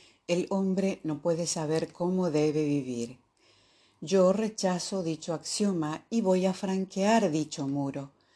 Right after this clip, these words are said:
No necesitamos que un profeta venga a decirnos cómo hay que vivir. Podemos descubrirlo por nosotros mismos, mirando lo que hay realmente ahí".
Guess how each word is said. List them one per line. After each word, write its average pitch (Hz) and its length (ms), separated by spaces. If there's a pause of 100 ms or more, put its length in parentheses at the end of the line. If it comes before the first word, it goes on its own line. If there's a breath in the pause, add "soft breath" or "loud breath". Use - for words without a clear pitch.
(460 soft breath)
No 220 200
necesitamos 208 960
que - 140
un 185 140
profeta 180 580
venga 147 460
a 143 60
decirnos 208 640
cómo 214 360
hay 139 120
que 139 180
vivir. 127 480 (580 soft breath)
Podemos 185 500
descubrirlo 202 800
por 147 200
nosotros 151 580
mismos, 175 600 (340 loud breath)
mirando 170 760 (220 soft breath)
lo 170 300
que - 280
hay 226 420
realmente 160 1120
ahí". 156 400